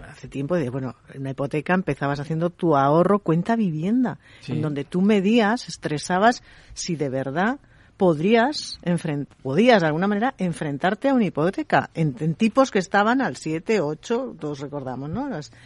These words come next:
Speaker 1: y entonces hacías un ahorro para ver hasta dónde podías enfrentarte. Y de hecho,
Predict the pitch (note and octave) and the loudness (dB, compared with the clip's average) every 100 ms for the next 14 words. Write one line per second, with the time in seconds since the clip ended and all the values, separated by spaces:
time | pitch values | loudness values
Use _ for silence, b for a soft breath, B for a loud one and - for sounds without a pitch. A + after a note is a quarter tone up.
0 | B B B - D#3 D3+ G3 F#3+ E3 E3 | B B B -8 -6 -4 -2 -2 -2 -2
1 | F3+ F3 F3+ G#3 B3+ - F3 C#3 D3 F#3 | 2 6 6 8 6 6 6 6 2 -2
2 | - G3 F#3 G#3+ G3 D#3 D#3 E3+ D3+ A#2+ | -2 -2 -2 -2 0 0 0 -2 -4 -6
3 | - G3+ A#3 C3+ C3 - F#3+ | -4 -4 -2 -4 -4 -2 -4